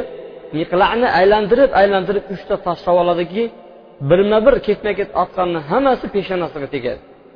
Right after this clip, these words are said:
Peshonasiga tekkan paytda til tortmasdan boyag'i katta dev sifatidagi bir bahaybat Jalut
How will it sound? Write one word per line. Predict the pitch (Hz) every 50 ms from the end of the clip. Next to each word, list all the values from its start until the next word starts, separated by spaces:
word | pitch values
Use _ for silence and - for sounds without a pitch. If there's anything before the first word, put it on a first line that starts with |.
| - _ _
Peshonasiga | - 185 185 180 196 185 180 170 156 160 151 -
tekkan | - 160 151 - - 220 233 202
paytda | 175 202 185 180 147 - - 185 180 180 180 180 - - - - - - - -
til | - - 196 175
tortmasdan | - - 185 175 - - 175 165 - - - 170 156
boyag'i | 147 147 151 147 143 143 147 156 151 - - - - - -
katta | - 175 214 233 220 - - - 196 180 165 143 135 127 123 120
dev | 120 160 196 233 254 247 220 190 156 - - - - - - - - - - - - - - -
sifatidagi | - - - 185 175 - 175 170 170 160 156 147
bir | 139 151 143 127
bahaybat | 123 151 160 156 151 170 180 185 180 240 240 165 139 131
Jalut | 120 147 156 160 165 185 214 233 247 -